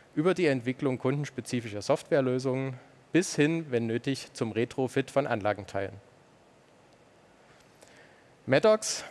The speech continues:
funktioniert also als ein intrinsisch motiviertes System, in dem es zum einen die Bedarfe des Unternehmens adressiert,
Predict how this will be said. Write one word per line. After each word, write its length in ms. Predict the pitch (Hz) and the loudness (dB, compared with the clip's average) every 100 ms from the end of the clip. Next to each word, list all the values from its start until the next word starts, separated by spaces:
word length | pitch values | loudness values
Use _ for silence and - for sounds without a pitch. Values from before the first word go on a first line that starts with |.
| - | -18
funktioniert 720 | - 151 151 135 127 165 214 | -2 0 2 0 4 4 4
also 280 | 165 175 143 | 4 2 2
als 380 | 135 135 - - | 2 0 -4 -2
ein 180 | 127 131 | 0 0
intrinsisch 560 | 135 117 143 180 202 - | -2 0 2 2 -2 -2
motiviertes 480 | 151 131 135 143 | -2 2 0 0
System, 560 | - 113 - 127 143 226 - - | -4 -6 0 2 2 0 -6 -8
in 140 | 123 | 2
dem 200 | 135 170 | 4 4
es 140 | 170 | 0
zum 160 | - 135 | 0 0
einen 400 | - 135 185 190 | 4 4 2 -2
die 100 | - | -2
Bedarfe 460 | 127 127 123 147 165 | -4 4 4 4 0
des 140 | 127 | -2
Unternehmens 500 | 131 120 107 131 190 | -2 -2 0 0 0
adressiert, 640 | - - 165 - 165 185 | -2 0 -2 2 2 2